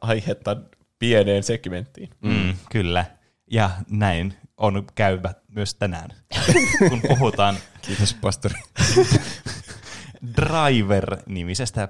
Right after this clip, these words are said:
Speaker 2: pelisarjasta, jota mä pelasin pienenä todella paljon.
Speaker 1: Mm.
Speaker 2: Eli ootte te
Speaker 3: No niin.
Speaker 2: kuullut tästä pelisarjasta? Tai näistä peleistä vaikka Pleikka ykkösellä?
Speaker 1: Mä tiedän näistä ehkä niinku kaksi asiaa. Sen, että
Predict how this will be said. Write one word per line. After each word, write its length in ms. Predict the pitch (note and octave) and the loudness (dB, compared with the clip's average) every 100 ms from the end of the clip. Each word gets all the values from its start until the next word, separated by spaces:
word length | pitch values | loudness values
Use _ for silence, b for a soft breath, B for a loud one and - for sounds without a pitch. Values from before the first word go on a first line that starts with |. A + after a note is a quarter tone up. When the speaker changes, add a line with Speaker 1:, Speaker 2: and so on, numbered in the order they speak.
| - | -2
Speaker 2:
pelisarjasta, 960 | A#2+ G#2+ E2+ - F2+ F2+ F2 F2+ - | 0 0 0 0 0 0 -4 -6 -4
jota 200 | E2+ F#2+ F#2 | -2 -2 -2
mä 100 | F2+ | -2
pelasin 340 | F#2+ F#2+ G#2+ | -2 -4 -4
pienenä 420 | F#2+ G2 E2+ F#2+ A2+ _ - | -4 -4 -2 -4 -6 _ -10
todella 340 | E2+ E2 E2+ | -6 -6 -8
paljon. 500 | - - F2 E2 - - _ _ _ _ _ _ _ _ _ _ | -6 -4 -4 -4 -14 -20 _ _ _ _ _ _ _ _ _ _
Speaker 1:
Mm. 100 | E3 | -8
Speaker 2:
Eli 100 | G#2 - | -8 -4
ootte 180 | D3+ F#3 | -2 0
te 60 | A2+ | 0
Speaker 3:
No 40 | |
niin. 60 | G#2+ | 0
Speaker 2:
kuullut 300 | A#2 F2+ - | 0 0 -2
tästä 240 | D#2+ - | -8 -8
pelisarjasta? 600 | - D#2 - F2 - - - - | -10 -10 -10 -12 -14 -16 -14 -8
Tai 100 | F2 | -6
näistä 280 | F#2 G2 | -4 -4
peleistä 540 | F2+ G2+ F#2+ F2+ - F2 | -2 -2 0 -2 -4 -10
vaikka 200 | F#2 - | -12 -10
Pleikka 300 | F2 E2 - | -8 -8 -12
ykkösellä? 420 | F2+ - - - - _ _ _ _ | -16 -16 -16 -16 -20 _ _ _ _
Speaker 1:
Mä 120 | C3+ | -4
tiedän 200 | C#3 D3 | 0 0
näistä 220 | C3 C3+ G#2+ | 0 0 -2
ehkä 220 | C#3 C#3 | -2 -2
niinku 200 | C3 B2+ | -2 -2
kaksi 420 | - A#2+ - - - | 0 0 0 -8 -6
asiaa. 520 | F#2 - A#2+ A#2+ A#2 - _ _ _ _ - | -6 -6 -6 -6 -8 -12 _ _ _ _ -2
Sen, 240 | B2 C#3+ | 2 4
että 380 | C#3+ C3 C3+ G#2+ | 2 0 0 -2